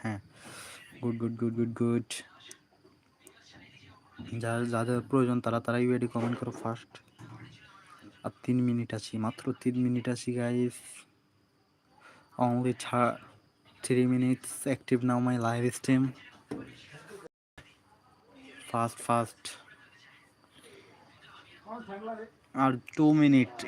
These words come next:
active my live stream। ওকে,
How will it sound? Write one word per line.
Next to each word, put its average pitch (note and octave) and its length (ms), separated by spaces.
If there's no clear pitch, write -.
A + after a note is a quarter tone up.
active - 300
my B2 100
live A2+ 280
stream। B2+ 380
ওকে, B2 580